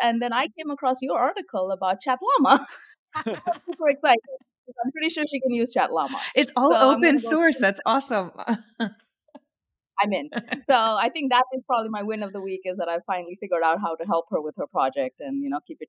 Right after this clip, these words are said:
Speaker 1: on the right side of crazy.
Speaker 2: Oh.
Speaker 1: So that's probably the win. The not so win of this week is I seem to have developed an addiction to fried chicken.
Speaker 2: <laughs>
Speaker 1: I've eaten an extremely large amount of it during the week. I don't know why, <laughs> and I can't seem to stop.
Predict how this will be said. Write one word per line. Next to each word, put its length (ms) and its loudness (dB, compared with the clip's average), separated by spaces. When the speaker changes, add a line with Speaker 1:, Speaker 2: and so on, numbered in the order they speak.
Speaker 1:
on 100 -2
the 80 -4
right 220 4
side 260 -4
of 120 -12
crazy. 520 -6
Speaker 2:
Oh. 320 -10
Speaker 1:
So 720 4
that's 360 -4
probably 240 2
the 100 -4
win. 460 -4
The 460 0
not 180 0
so 140 -4
win 180 -6
of 100 -8
this 200 -8
week 180 -6
is 100 -2
I 60 0
seem 200 -4
to 60 0
have 120 0
developed 340 -4
an 80 -8
addiction 360 -6
to 40 -8
fried 240 -2
chicken. 300 -16
Speaker 2:
<laughs> 200 -8
Speaker 1:
I've 120 2
eaten 220 -4
an 100 -8
extremely 540 -2
large 240 4
amount 240 -2
of 80 -10
it 100 -10
during 280 -4
the 60 -6
week. 240 -14
I 80 -6
don't 160 2
know 120 4
why, 240 4
<laughs> 60 8
and 100 6
I 60 6
can't 220 -6
seem 180 -10
to 80 -6
stop. 360 2